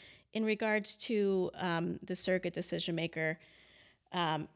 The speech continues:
they're important people to identify, um, when the person doesn't have capacity to make decisions for themselves. So again, capacity is situational. Um, a person can have capacity for one thing,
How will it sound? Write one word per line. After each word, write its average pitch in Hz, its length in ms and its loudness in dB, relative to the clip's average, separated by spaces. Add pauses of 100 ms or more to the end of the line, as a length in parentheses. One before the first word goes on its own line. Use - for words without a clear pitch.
they're 208 160 2
important 226 440 -2
people 214 260 -2
to 208 460 0
identify, 190 680 4 (260)
um, 170 380 -4
when 170 460 2
the 170 120 -6 (220)
person 180 280 -2
doesn't 156 240 0
have 147 360 0
capacity 160 520 -6
to - 140 -6
make 147 180 -2
decisions 147 480 -6
for - 140 -6
themselves. 147 440 -6
So 160 180 0
again, 151 360 -2
capacity 165 580 -4
is 170 80 0
situational. 143 840 -4 (360)
Um, 151 280 -2
a 165 60 -6
person - 340 -6
can 175 140 -8
have 151 220 -6
capacity 160 480 -6
for 170 160 -6
one 156 220 0
thing, 170 420 0